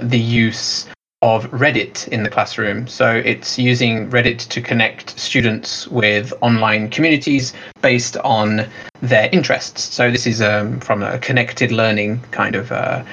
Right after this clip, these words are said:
approach to teaching, where it's interest driven from the students and they bring their own texts into the classroom and we use them, uh, to explore participation. So that's a paper that I'm currently working on. Uh, I'm also writing, uh, well, I, I finished now,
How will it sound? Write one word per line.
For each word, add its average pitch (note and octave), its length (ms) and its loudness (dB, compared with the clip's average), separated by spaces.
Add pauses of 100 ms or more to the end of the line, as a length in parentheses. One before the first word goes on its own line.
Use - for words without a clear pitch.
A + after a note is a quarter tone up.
(120)
approach A#2 400 0
to - 100 -8
teaching, G#2+ 480 -2
where G#2+ 380 2
it's - 180 -4
interest B2 460 2
driven A2+ 300 2
from G#2 160 -2
the G#2+ 80 -2
students F#2+ 460 -2
and A2+ 100 2
they A2+ 80 2
bring A2+ 240 2
their G#2+ 140 2
own A2+ 140 4
texts - 440 -4
into A2+ 200 -4
the A2+ 100 -2
classroom C#3 460 0 (320)
and C3 80 2
we A2+ 80 2
use G#2+ 260 0
them, G#2+ 300 0 (440)
uh, G2+ 140 6
to A2+ 120 0
explore G2+ 640 2 (260)
participation. - 720 0 (100)
So C3 120 0
that's - 220 2
a C3 40 -2
paper A#2+ 260 0
that A2 100 0
I'm A2 100 -2
currently A2 300 0
working A#2+ 320 0
on. G#3+ 200 0 (500)
Uh, C3 200 6
I'm C#3+ 140 4
also D#3+ 200 2
writing, C#3 480 2
uh, A#2 720 2
well, B2+ 140 4
I, G#2 160 4
I A2+ 60 4
finished C3 340 0
now, A2+ 300 0